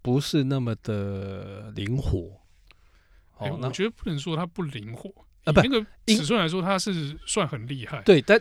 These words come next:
Speaker 1: 但是那个，
Speaker 2: 可是因为就是尺寸这个先天的限制，让它
Speaker 1: 路比较小，
Speaker 2: 对。
Speaker 1: 路比较小，导致说我们要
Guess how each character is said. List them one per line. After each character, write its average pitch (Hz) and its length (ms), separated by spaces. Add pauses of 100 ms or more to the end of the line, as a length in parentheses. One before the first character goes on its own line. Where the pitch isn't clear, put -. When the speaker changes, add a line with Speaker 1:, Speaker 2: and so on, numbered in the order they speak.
(140)
Speaker 1:
但 220 120
是 208 180
那 190 100
个， - 0
Speaker 2:
可 247 60
是 - 200
因 208 160
为 240 80
就 214 80
是 226 80
尺 - 240
寸 180 240
这 170 100
个 165 80
先 175 240
天 165 180
的 135 60
限 147 200
制， 139 140
让 156 200
它 - 120
Speaker 1:
路 220 200
比 123 100
较 151 120
小， - 420
Speaker 2:
对。 107 180 (180)
Speaker 1:
路 180 180
比 117 120
较 143 160
小， 110 280
导 123 160
致 180 200
说 170 300 (240)
我 117 100
们 123 220
要 151 340